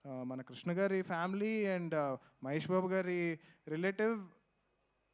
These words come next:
and, ఆ, ఎంపీ గారు వాళ్ళకి సంబంధించిన సన్, ఇంత పెద్ద ప-, ఆ, బ్యాక్‌గ్రౌండ్ ఉన్న ఆయన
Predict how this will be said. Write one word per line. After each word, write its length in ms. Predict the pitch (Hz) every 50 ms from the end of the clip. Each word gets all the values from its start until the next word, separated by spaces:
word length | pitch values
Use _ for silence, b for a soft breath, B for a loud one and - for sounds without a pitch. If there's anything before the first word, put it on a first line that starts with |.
| - 165 165
and, 300 | 170 175 170 160 143 143
ఆ, 80 | 135 135
ఎంపీ 340 | 143 143 147 156 165 180
గారు 560 | 185 190 196 196 190 190 185 185 175 165 165 151
వాళ్ళకి 280 | 165 165 165 165 170 -
సంబంధించిన 480 | 180 170 175 180 185 170 170 170 170
సన్, 360 | 170 - 165 160 185 190 214
ఇంత 440 | 214 214 202 165 165 185 185 - 220
పెద్ద 480 | 220 202 - 214 214 196 190 220 220 220
ప-, 280 | 202 - 214 208 180 170 - _ - - - _ _ _ - 185
ఆ, 360 | 180 185 180 175 175 170 165 156
బ్యాక్‌గ్రౌండ్ 460 | 180 175 185 190 202 214 220 220 214
ఉన్న 120 | 214 214
ఆయన 320 | 202 196 190 185 208 262